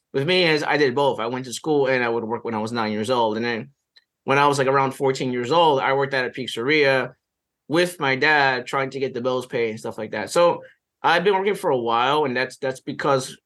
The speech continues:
my work ethic was, it was taught to me by my dad. So, uh, I do look up to my dad because my dad is the, if I wouldn't be where, I wouldn't be the type of person I am if it was for my dad because of the way he works and the way he is as a person. So that definitely,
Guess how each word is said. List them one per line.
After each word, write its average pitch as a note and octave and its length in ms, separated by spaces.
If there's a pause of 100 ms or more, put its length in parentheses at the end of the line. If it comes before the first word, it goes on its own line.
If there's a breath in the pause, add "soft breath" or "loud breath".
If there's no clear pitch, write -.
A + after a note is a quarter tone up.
(120)
my C3+ 160
work C#3 220
ethic E3 300
was, C3+ 300 (240)
it D#3 100
was F3 120
taught E3+ 200
to E3+ 60
me E3+ 100
by C#3 160
my B2 180
dad. A#2+ 460
So, C3 360 (540)
uh, C3+ 300
I E3+ 120
do G3 120
look E3+ 260
up E3 180
to F#3 80
my E3 140
dad E3+ 300
because C3 280
my B2 140
dad B2+ 220
is C3 160
the, B2 340
if C3 100
I C#3+ 200
wouldn't D#3+ 380
be D#3 120
where, D3 320
I D#3 80
wouldn't G3 200
be G3+ 60
the F3 80
type D#3+ 300
of C#3+ 140
person D3+ 420
I B2 200
am C3+ 420
if D3 120
it C#3+ 60
was C3 200
for C#3+ 120
my A2+ 220
dad A#2 440
because B2+ 300
of A#2+ 80
the A#2+ 120
way C3+ 360 (280 loud breath)
he D3 200
works C3+ 480
and C3 160
the A#2+ 100
way C3 200
he C3 260
is B2+ 160
as A#2+ 140
a A2 120
person. A2+ 480
So A#2 120
that B2 180
definitely, B2 560